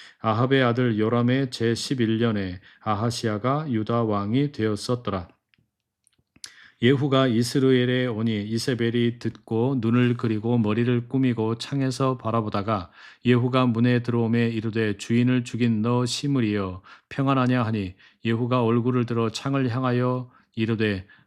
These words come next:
"내 편이 될 자가 누구냐, 누구냐?" 하니 두어 내시가 예후를 내다보는지라. 이르되 "그를 내려 던지라." 하니 내려 던짐에 그의 피가 담과 말에게 튀더라. 예후가 그의 시체를 밟으니라.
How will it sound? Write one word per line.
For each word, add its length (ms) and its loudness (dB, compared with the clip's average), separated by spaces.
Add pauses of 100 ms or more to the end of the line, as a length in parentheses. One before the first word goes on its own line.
"내 180 0
편이 260 2
될 200 0
자가 260 -2
누구냐, 540 -2
누구냐?" 380 2
하니 460 -2 (300)
두어 380 2
내시가 680 -2 (160)
예후를 460 0
내다보는지라. 800 -2
이르되 460 0 (260)
"그를 500 0
내려 360 0
던지라." 420 0
하니 300 -2 (420)
내려 320 4
던짐에 460 0
그의 320 0
피가 420 -2
담과 440 -2
말에게 460 -4
튀더라. 440 -4 (340)
예후가 480 2
그의 300 2
시체를 480 -2
밟으니라. 600 -2